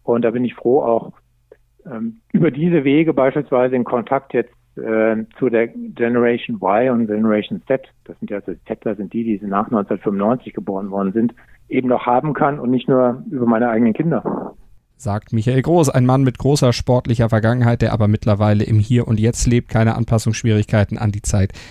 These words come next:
Speaker 2: nach der Sportkarriere hatte, obwohl die ihn zu einem der großen Sportler der deutschen Sportgeschichte gemacht hat. Wo würde Jörg von Torra, unser Experte in Sachen Schwimmen, ihn denn im Ranking der größten deutschen Sportler einordnen?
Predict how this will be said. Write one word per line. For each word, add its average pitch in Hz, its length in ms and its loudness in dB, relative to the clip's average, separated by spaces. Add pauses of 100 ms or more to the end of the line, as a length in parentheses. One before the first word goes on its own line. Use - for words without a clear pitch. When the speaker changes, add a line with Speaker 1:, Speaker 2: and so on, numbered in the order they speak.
(100)
Speaker 2:
nach 101 260 0
der 101 160 2
Sportkarriere 98 920 -2
hatte, 123 240 0
obwohl 120 300 0
die - 280 -10
ihn 180 260 2 (320)
zu - 180 -2
einem 127 220 2
der 120 160 2
großen 131 400 0
Sportler 127 480 2
der 110 80 4
deutschen 113 300 0
Sportgeschichte - 840 -2 (280)
gemacht 113 520 0
hat. 131 160 2 (260)
Wo 107 140 0
würde 127 160 2
Jörg 120 280 2
von 117 200 0
Torra, 175 320 2
unser 123 340 0
Experte 151 480 2
in 135 200 2
Sachen 127 340 2
Schwimmen, 165 480 0 (260)
ihn 139 200 2
denn 127 180 2
im 120 160 2
Ranking 120 480 2
der 107 220 4
größten 117 440 0
deutschen 113 300 0
Sportler - 460 -2
einordnen? - 400 -4